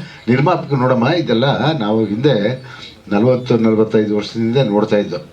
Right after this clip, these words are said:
ರಾಜ್ಕುಮಾರ್ ಅವರ ಕಂಪ್ನಿಲಿ ಆ ಊಟದ ಸಂಭ್ರಮವನ್ನ ನೀವು ಅಲ್ಲಿ ನೋಡ್ಬೇಕಾಗಿತ್ತು. ಆ, ಅದೆಲ್ಲ ಮಾಡ್ಬೇಕಾಗಿದ್ದು ನಾವೇ. ಏನ್ ಮಾಡ್ತೀರಾ? ಹಾಗಾಗಿ ಇವತ್ತು ಈ ಒಂದು ವೇದಿಕೆಯಲ್ಲಿ ಅದನ್ನ ಹೇಳಿದಾಗ ಖುಷಿ ಆಗ್ತು ಅಂತ ನಿರ್ಮಾಪಕರು ಇವತ್ತು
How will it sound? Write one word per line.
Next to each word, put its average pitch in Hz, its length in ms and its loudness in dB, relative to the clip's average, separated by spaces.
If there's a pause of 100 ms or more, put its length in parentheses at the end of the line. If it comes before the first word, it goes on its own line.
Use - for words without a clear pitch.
(260)
ರಾಜ್ಕುಮಾರ್ 107 460 0
ಅವರ 95 380 0
ಕಂಪ್ನಿಲಿ 104 840 -2 (460)
ಆ 98 160 0
ಊಟದ 104 680 0 (320)
ಸಂಭ್ರಮವನ್ನ 123 680 0
ನೀವು 104 240 0
ಅಲ್ಲಿ 98 180 0
ನೋಡ್ಬೇಕಾಗಿತ್ತು. 95 680 -2 (760)
ಆ, 104 340 0
ಅದೆಲ್ಲ 113 400 0
ಮಾಡ್ಬೇಕಾಗಿದ್ದು 107 640 0
ನಾವೇ. 90 480 -6 (160)
ಏನ್ 107 200 0
ಮಾಡ್ತೀರಾ? 90 440 -6 (640)
ಹಾಗಾಗಿ 135 320 2
ಇವತ್ತು 120 640 0 (260)
ಈ 165 220 4
ಒಂದು 156 500 2
ವೇದಿಕೆಯಲ್ಲಿ 131 600 0
ಅದನ್ನ 110 240 0
ಹೇಳಿದಾಗ 113 520 0
ಖುಷಿ 107 240 -2
ಆಗ್ತು 101 300 -2
ಅಂತ 98 180 -6
ನಿರ್ಮಾಪಕರು 135 680 2
ಇವತ್ತು 143 540 0